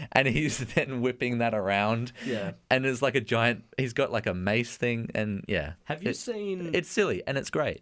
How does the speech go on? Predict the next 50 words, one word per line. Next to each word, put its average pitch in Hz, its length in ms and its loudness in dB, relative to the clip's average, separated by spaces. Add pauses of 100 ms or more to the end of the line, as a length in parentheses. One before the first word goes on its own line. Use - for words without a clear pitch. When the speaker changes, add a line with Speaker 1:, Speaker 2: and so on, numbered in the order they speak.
Speaker 1:
and 113 100 2
Speaker 2:
Have - 20 2
Speaker 1:
it - 20 2
Speaker 2:
you - 20 2
Speaker 1:
was 131 100 2
Speaker 2:
s-, 143 60 4
Speaker 1:
actually 135 160 0
really 127 140 4
fun. 107 240 -2 (460)
Speaker 2:
have 180 140 -6
you 220 60 -4
seen 220 200 -4
Peter 175 240 -4
Jackson's 139 480 -6
Kong 143 240 -4
movie, 151 420 -8
King 160 160 -8
Kong 160 160 -4
Speaker 1:
Uh, - 40 0
Speaker 2:
movie? 170 160 -2
Speaker 1:
yeah, 85 260 4
I 78 80 2
don't 67 160 -4
remember 71 280 -6
it. - 120 -8 (140)
It 113 60 2
was, 120 140 4
Speaker 2:
Okay. 123 200 4 (120)
Speaker 1:
it, 85 100 -12
it 113 80 4
was, 110 260 0 (100)
it 110 80 2
was, 104 300 0
uh, 85 400 2 (480)
I'm 85 140 0
pretty 95 220 0
sure 87 200 -2
that 67 140 -2
was 85 120 -6
a 80 60 0
remake 80 400 -2
of 78 80 -6
the 80 80 -2
original, 82 320 -2
though, 82 160 0
where 82 180 -2
they 82 140 0
do 82 240 -2
the 80 100 -6
whole 80 320 -2